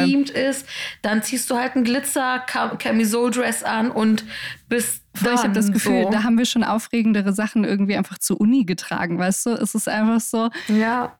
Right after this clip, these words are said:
Speaker 2: setz dich doch mal mit dem Thema auseinander.
Speaker 1: Ja, und das ist ja jetzt nicht so W-G-Party, Motto,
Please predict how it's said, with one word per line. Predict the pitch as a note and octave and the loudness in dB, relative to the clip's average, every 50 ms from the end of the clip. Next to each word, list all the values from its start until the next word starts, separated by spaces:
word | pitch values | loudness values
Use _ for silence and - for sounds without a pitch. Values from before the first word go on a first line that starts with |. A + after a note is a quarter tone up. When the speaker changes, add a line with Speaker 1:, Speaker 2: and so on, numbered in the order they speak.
| A3+ | -4
Speaker 2:
setz | G3+ - A#3+ A#3+ B3 - | -2 0 -2 -2 -2 -4
dich | - D#4 C#4 | -4 -4 -2
doch | - D#4 B3+ | 0 0 0
mal | C4+ B3+ B3 | 2 2 2
mit | B3 B3+ - | 2 2 2
dem | B3+ A#3 B3+ | 0 0 0
Thema | - - C4+ C4+ C4+ B3 A#3 - - | 0 0 0 0 0 0 0 0 -2
auseinander. | A3 - - A#3 G#3 G#3 A3+ A#3 B3+ D4 D4+ C4+ A3 F#3+ F3+ F#3 F#3+ F#3+ - - | -2 -2 0 2 2 4 4 4 4 4 4 4 4 2 2 2 0 0 0 0
Speaker 1:
Ja, | A3 C4 C#4+ D4+ | 0 0 0 2
und | C#4+ C4+ | 0 0
das | C4 C#4 C#4 | 0 -2 -2
ist | C#4+ C4 - | -2 -2 0
ja | C4 | 0
jetzt | B3+ A#3+ B3+ C4 - | 0 0 0 -2 -2
nicht | - C#4 C#4 C#4 | -2 -2 -2 -2
so | - B3+ B3+ A#3 G3+ | -2 0 0 2 2
W-G-Party, | G#3 A#3+ G#3+ - B3+ C#4 C4+ C#4 - B3+ B3+ B3+ B3+ B3+ - - - B3+ B3+ B3+ B3+ C4 B3+ - - - - - - | 2 2 0 0 0 -2 -2 -2 -4 -2 -2 -2 -2 -4 -4 -2 2 2 4 4 4 2 0 -4 -10 -12 -10 -4 0
Motto, | G#3+ A3 B3 B3+ B3 - - C4 B3+ B3 B3 A#3+ | 0 2 2 0 -2 -4 -2 -2 0 2 2 0